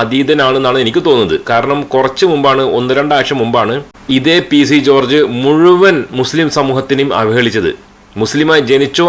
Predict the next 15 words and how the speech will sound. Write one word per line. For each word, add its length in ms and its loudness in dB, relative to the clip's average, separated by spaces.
അയാൾ 160 2
തീവ്രവാദിയാണ് 720 0
എന്ന് 180 -2
പറഞ്ഞുകൊണ്ട് 460 0
മുഴുവൻ 460 4
ഒന്നിച്ച് 600 -2
മുസ്ലിം 300 -2
സമൂഹത്തെ 440 0
അടക്കി 440 -2
അവഹേളിക്കുകയാണ് 640 -2
അയാൾ 140 0
ചെയ്തത്. 260 -2
ഒരു 260 2
കേസും 400 -2
അയാൾക്കെതിരെ 440 0